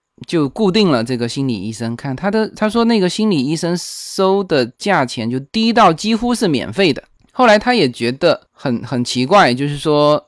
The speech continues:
哎，这个人质量这么好，这么高，他为什么收费这么低呢？然后去查，去网络上去查这个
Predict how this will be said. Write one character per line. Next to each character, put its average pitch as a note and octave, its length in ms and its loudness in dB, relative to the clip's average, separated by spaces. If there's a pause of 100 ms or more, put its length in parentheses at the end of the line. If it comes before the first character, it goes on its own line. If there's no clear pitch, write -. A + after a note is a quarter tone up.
哎， F3 160 -4
这 B3+ 120 -4
个 G3+ 80 0
人 B2+ 200 2
质 E3+ 120 -6
量 F3 320 0
这 A#3 300 0
么 A#2 160 0
好， - 400 -10
这 G3 100 -6
么 D#3 140 -2
高， A2+ 420 -4 (300)
他 - 100 -10
为 G3 80 0
什 E3 140 -2
么 C#3+ 80 -2
收 F3 140 -2
费 F#3+ 120 -2
这 G3+ 140 -2
么 G3 100 2
低 E3+ 300 -2
呢？ D#3+ 220 -2 (500)
然 B2 100 -6
后 C3 80 0
去 C#3+ 160 -6
查， A#2 380 -6
去 D#3+ 180 -4
网 A2+ 160 0
络 D#3+ 140 0
上 E3 180 0
去 D3 140 -6
查 G2+ 380 -6
这 E3 180 -2
个 A2+ 380 -4